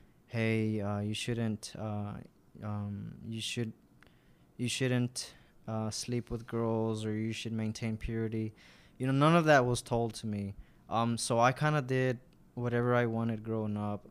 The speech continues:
Um, um,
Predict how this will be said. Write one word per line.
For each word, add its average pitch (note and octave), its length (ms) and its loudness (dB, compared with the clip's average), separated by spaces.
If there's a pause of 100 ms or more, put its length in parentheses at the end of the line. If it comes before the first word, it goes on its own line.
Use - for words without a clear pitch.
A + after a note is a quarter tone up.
(120)
Um, G2+ 580 -6 (920)
um, G2+ 840 -8